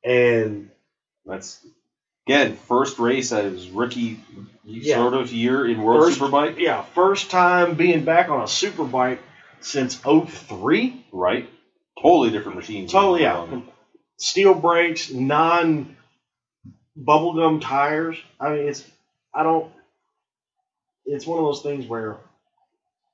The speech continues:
Speaker 1: you watch it and you're going, Yeah, he's, the kid still got it. He still can ride. He's still a fantastic racer. He doesn't, he's learning everything. I'd give him another couple of races.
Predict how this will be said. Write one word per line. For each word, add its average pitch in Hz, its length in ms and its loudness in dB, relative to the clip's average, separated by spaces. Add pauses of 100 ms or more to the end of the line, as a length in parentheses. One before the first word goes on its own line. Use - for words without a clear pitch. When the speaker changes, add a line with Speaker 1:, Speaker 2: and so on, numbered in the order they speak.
(520)
Speaker 1:
you 113 240 -8
watch 147 360 2
it 107 200 -4 (300)
and 120 120 -10
you're 113 140 -8
going, 107 460 -6 (560)
Yeah, 123 1040 -2 (400)
he's, 139 400 -6 (760)
the 127 60 -16
kid 170 280 4
still 117 260 -2
got 98 320 -6
it. - 60 -20 (460)
He 123 140 -6
still 165 320 0
can 135 160 -4
ride. 110 420 0 (260)
He's 113 220 -6
still 160 260 2
a 123 60 -2
fantastic 139 760 -4
racer. 104 460 -8 (360)
He 120 120 -8
doesn't, 131 520 -2
he's 117 220 -6
learning 151 340 -2
everything. 117 580 -6
I'd 156 180 -4
give 156 160 0
him 135 120 -2
another 127 400 -4
couple 120 320 -8
of 104 60 -6
races. 104 540 -10